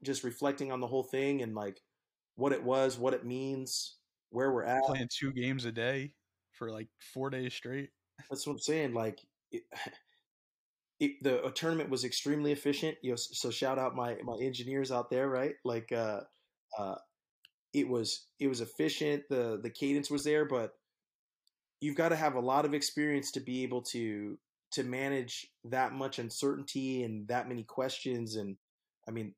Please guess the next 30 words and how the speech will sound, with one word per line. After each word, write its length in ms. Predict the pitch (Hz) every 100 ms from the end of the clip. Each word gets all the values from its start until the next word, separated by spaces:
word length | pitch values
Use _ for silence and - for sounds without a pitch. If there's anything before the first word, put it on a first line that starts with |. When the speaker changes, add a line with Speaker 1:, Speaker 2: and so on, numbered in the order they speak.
| -
Speaker 1:
that's 220 | 135 147
the 80 | 151
first 280 | 139 143 139
time 240 | 139 127 -
I, 220 | 120 120 117 - _ _ _ _ _ _ _ 127
I 120 | 135
personally, 460 | - 143 139 120
so 120 | 107 113
when 120 | 110
I'm 60 |
thinking 200 | 104 120
about 120 | 113 104
myself 280 | 101 107 -
personally, 320 | 143 107 107
that's 180 | 131 170
the 80 | 143
first 200 | 143 143
time 200 | 123 -
I've 180 | 117 113
personally, 360 | 139 139 120 110
like, 200 | 101 - _ _ _
even 320 | 147 143 139
connected 460 | 117 135 127 135 120
a 60 | 113
pass 420 | - 123 127 -
or 100 | 120
made 200 | 113 120
a 60 | 113
pass 320 | - 127 -
to 240 | 110 101